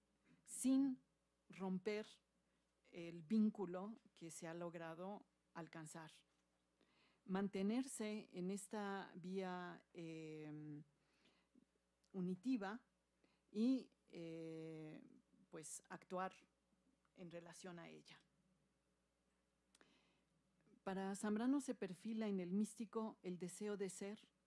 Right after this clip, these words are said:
de ser plenitud ontológica. Em,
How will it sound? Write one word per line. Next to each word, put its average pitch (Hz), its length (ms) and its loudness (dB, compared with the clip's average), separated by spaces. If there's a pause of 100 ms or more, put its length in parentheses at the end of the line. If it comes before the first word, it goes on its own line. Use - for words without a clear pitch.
de 185 160 0
ser 240 220 0 (100)
plenitud 190 560 0
ontológica. 170 840 -2 (1300)
Em, 165 800 -2